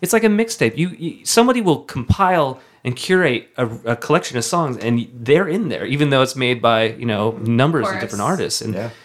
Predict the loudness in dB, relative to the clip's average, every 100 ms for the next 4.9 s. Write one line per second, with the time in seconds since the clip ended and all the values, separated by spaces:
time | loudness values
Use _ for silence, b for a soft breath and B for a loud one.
0 | B 0 0 0 -2 -2 0 0 0 2
1 | 2 0 0 0 0 2 2 0 -4 -6
2 | -6 -4 -4 -4 -10 -14 b b _ 0
3 | 6 6 6 2 -2 -2 -4 -8 -2 0
4 | 2 2 2 4 4 2 -4 -6 -8